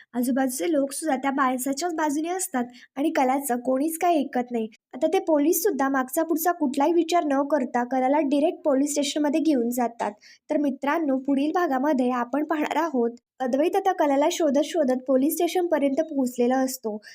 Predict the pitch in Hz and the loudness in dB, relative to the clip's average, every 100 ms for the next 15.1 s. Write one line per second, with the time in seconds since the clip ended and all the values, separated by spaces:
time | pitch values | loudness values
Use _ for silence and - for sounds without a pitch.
0 | _ _ 277 277 - 311 330 359 370 359 | _ _ -8 -6 -4 -2 0 0 2 0
1 | 269 277 277 330 359 349 254 247 - 339 | 2 0 2 0 0 -2 -2 -4 -4 -2
2 | 330 311 262 269 330 285 254 262 285 285 | 0 0 0 0 0 0 0 0 0 0
3 | 226 220 - _ 233 240 277 311 - 240 | -4 -4 -10 _ -6 -2 0 0 0 -2
4 | 233 262 294 320 339 311 320 285 240 240 | 0 0 0 2 2 0 -2 0 0 0
5 | 240 320 311 302 311 349 349 240 240 262 | -2 -2 0 2 2 0 0 0 -2 -2
6 | - - 269 269 320 320 302 320 269 247 | -20 -6 -2 0 2 2 0 0 0 2
7 | 254 311 339 370 311 233 - 269 262 311 | 2 2 2 0 -2 -4 -4 -4 -2 0
8 | 320 320 349 349 349 339 320 330 311 285 | 0 2 2 2 0 2 2 2 0 -2
9 | 294 311 269 269 285 277 277 262 - _ | -2 -2 -2 0 0 0 -2 -6 -8 _
10 | - 233 277 311 269 254 247 247 262 311 | -8 -4 0 2 2 -2 -2 0 2 2
11 | 339 330 247 262 262 285 311 262 220 202 | 2 0 2 0 0 0 0 0 -2 -6
12 | - _ - 330 349 339 381 370 302 277 | -8 _ -6 -2 0 2 0 2 2 2
13 | 330 349 349 311 254 269 302 240 233 240 | 2 2 2 2 2 2 2 0 -6 -2
14 | 240 285 285 277 330 269 277 320 370 330 | -2 0 0 2 0 2 0 0 0 0
15 | 240 | 0